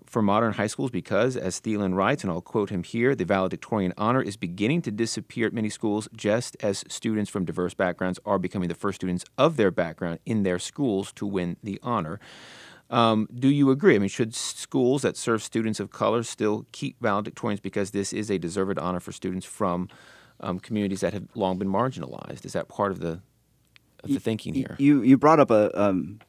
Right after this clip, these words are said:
Speaker 2: a thought in my head. I just realized this in thinking about it. And, and I just had graduation la-, yesterday. It was my fifteenth year at, at this school,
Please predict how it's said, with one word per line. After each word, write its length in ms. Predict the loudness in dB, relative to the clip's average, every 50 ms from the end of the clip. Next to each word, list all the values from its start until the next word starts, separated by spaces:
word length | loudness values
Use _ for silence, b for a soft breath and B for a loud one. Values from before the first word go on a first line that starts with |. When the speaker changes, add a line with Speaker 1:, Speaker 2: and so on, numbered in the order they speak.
| _ -4
Speaker 2:
a 80 | -4 -2
thought 240 | 0 0 2 2 4
in 60 | 4
my 120 | 2 2
head. 240 | 0 0 2 2 4
I 60 | 2
just 240 | 2 0 -2 -4 -2
realized 480 | 2 4 6 6 8 6 6 4 2 -4
this 140 | -6 -6
in 60 | -8 -4
thinking 320 | 0 2 2 4 4 2
about 260 | 2 2 2 4 4 4
it. 160 | 2 2 -2 _ 0
And, 220 | 2 2 2 2 4
and 300 | 4 6 6 6 4 0 _ _ _ _ _ _
I 160 | 0 0 0 -2 -6 -8
just 220 | -6 -4 -2 2 4
had 140 | 4 6 6
graduation 720 | 6 6 6 6 6 4 4 4 2 2 2 4 4 2 0
la-, 240 | 0 0 0 0 0 -4
yesterday. 640 | -2 4 6 6 6 6 2 0 0 0 0 0 0
It 120 | -4 -8 -10 _
was 140 | -4 0
my 100 | 0 0
fifteenth 580 | 0 2 2 2 2 2 2 2 2 2 2 0
year 320 | 0 0 2 2 2 2 0
at, 360 | 2 2 2 2 2 0 0
at 220 | 0 -2 -2 0
this 140 | -2 -4 -6
school, 500 | -6 -4 -2 0 0 2 0 0 -2 -4